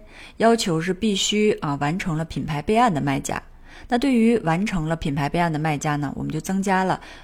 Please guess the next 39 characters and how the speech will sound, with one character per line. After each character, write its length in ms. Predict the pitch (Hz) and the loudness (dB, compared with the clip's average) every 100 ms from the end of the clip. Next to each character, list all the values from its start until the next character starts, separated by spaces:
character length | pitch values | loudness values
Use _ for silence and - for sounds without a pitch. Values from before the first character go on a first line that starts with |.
| - | -12
自 120 | - | -6
己 140 | 175 | -4
可 220 | 147 - 180 | -4 -2 0
以， 340 | 170 - - - - | 0 -2 -8 -14 -18
啊， 180 | - 143 | -6 -4
一 160 | 147 180 | -4 -4
次 300 | - 247 202 | -2 0 -2
最 180 | - 233 | 0 0
多 220 | 208 214 | 4 2
获 180 | 214 226 | 2 0
得 160 | 185 165 | 0 0
两 260 | 165 143 - | 0 -2 -4
个 100 | - | -4
搜 160 | 190 240 | 0 0
索 160 | 190 | 0
结 200 | 143 156 | 0 0
果 120 | 165 | 0
顶 200 | 175 147 | -2 -4
部 160 | - 170 | -4 0
位 160 | 208 185 | 2 2
置 100 | - | -2
的 100 | - | -6
机 220 | - 190 | 0 2
会， 240 | 208 156 - - - - | 2 0 -4 -20 -20 -6
那 140 | 160 | -4
就 100 | 156 | -2
是 140 | 156 | -4
标 240 | 156 202 208 | 0 2 2
题 180 | 214 156 | -2 -4
搜 160 | 175 | -2
索 140 | 170 151 | -2 -2
广 180 | 135 - | -4 -4
告， 240 | 143 143 - - | -4 -4 -8 -18
还 140 | - 151 | -4 -2
有 80 | |
这 100 | 143 | 0
个 60 | 160 | -2
页 240 | 196 226 | 2 2
首 260 | 175 139 - | 2 -2 -6